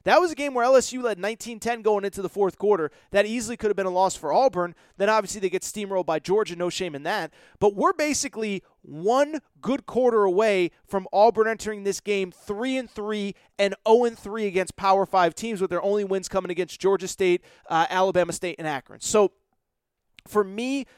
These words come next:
that's what this one comes down to. Auburn, if you're for real, go on the road, compete against Arkansas. I should mention, by the way, this is a five and a half point spread. The money is coming in on Arkansas. It was about a three and a half point spread earlier in the week, over under fifty-three and a half.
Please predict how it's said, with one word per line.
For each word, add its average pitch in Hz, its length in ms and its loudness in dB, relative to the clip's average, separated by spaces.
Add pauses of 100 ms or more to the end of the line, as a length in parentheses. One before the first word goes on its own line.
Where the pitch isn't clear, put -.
(160)
that's 233 240 4
what 254 80 -8
this 240 160 -4
one 240 140 -6
comes 226 200 -2
down 214 260 0
to. - 200 -12 (380)
Auburn, 233 500 4
if - 240 -8
you're 269 80 2
for 262 220 -6
real, 240 400 2 (400)
go 208 140 6
on 254 160 4
the 233 80 -2
road, 220 300 4
compete 208 340 -8
against 214 300 -4
Arkansas. 202 420 0
I 170 80 4
should 196 180 -12
mention, 214 280 -8
by 208 100 0
the 196 80 -2
way, 202 160 2
this 170 160 -6
is 160 100 -8
a 156 120 -2
five 185 500 0
and 208 100 -2
a 196 40 -4
half 196 240 -4
point 202 240 -6
spread. 196 440 2 (280)
The 165 80 0
money 190 340 -2
is 190 120 0
coming 190 360 -6
in 190 240 -4
on 180 220 -2
Arkansas. 190 580 2
It 170 60 2
was 143 100 -6
about 151 240 2
a 143 40 0
three 202 260 -6
and 196 80 -2
a 175 40 -2
half 185 200 -2
point 196 240 -4
spread 202 320 2
earlier 190 340 2
in 185 60 -4
the 180 80 -4
week, 190 280 -4
over 185 280 -2
under 180 180 -2
fifty-three 180 640 -8
and 165 80 -4
a 143 60 -6
half. 185 320 -2